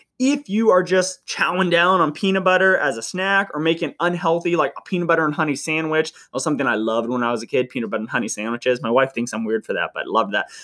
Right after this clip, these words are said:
But if you're just, like, chowing down on peanut butter as a snack or, or making unhealthy sandwiches,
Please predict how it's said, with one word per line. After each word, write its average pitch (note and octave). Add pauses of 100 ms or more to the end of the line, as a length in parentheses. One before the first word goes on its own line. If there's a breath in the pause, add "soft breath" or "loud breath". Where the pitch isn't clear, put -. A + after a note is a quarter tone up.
But G3+
if G3+
you're C4
just, G#3+
like, A3+
chowing F#3
down F3
on C3
peanut F3
butter D#3+
as A2+
a A2+
snack D#3
or, B2+ (240 soft breath)
or D3
making E3+
unhealthy D#3+
sandwiches, D#3